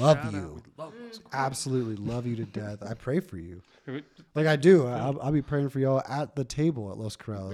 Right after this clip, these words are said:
Speaker 2: Yeah, pray
Speaker 1: And
Speaker 2: for
Speaker 1: put
Speaker 2: Mario and Alfonso. All
Speaker 1: all of them. Just pray blessings over those
Speaker 2: <laughs>
Speaker 1: folks, man. They're fantastic.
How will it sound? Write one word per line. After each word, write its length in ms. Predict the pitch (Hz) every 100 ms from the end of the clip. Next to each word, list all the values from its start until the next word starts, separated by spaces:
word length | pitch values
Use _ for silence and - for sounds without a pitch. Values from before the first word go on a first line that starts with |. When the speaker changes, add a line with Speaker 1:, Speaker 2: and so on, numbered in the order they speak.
| 101
Speaker 2:
Yeah, 60 | 110
pray 60 |
Speaker 1:
And 80 | 98
Speaker 2:
for 100 | 107
Speaker 1:
put 100 | 127
Speaker 2:
Mario 480 | 127 131 - 165 175
and 200 | 175 127
Alfonso. 720 | 123 117 131 156 165 165 165 147 -
All 120 | 135
Speaker 1:
all 240 | 123 139
of 80 | 117
them. 100 | 95
Just 140 | 110
pray 100 | - 113
blessings 480 | 101 123 - 113
over 200 | 101 98
those 160 | 92 95
Speaker 2:
<laughs> 120 | -
Speaker 1:
folks, 280 | 98 95 -
man. 160 | 107 104
They're 100 | 107
fantastic. 800 | - 95 101 113 104 92 85